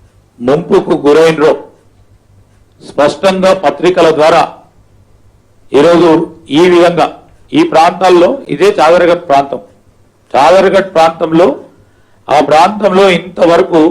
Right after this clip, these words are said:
నీటి ముంపు జరిగింది. ఒక్కటి కాదు, అన్ని పేపర్లో ఈ విధంగా రావటం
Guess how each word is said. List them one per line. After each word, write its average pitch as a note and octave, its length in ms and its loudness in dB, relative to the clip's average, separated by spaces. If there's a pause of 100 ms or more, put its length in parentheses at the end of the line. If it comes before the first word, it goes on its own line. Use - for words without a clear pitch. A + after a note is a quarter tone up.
(160)
నీటి F3+ 340 -4
ముంపు E3 280 -2
జరిగింది. B2 300 -2 (540)
ఒక్కటి F#3+ 320 -2
కాదు, F3+ 180 2 (1200)
అన్ని A3 380 -4 (100)
పేపర్లో G3 520 0
ఈ - 80 0
విధంగా E3+ 320 -2
రావటం D3+ 260 -2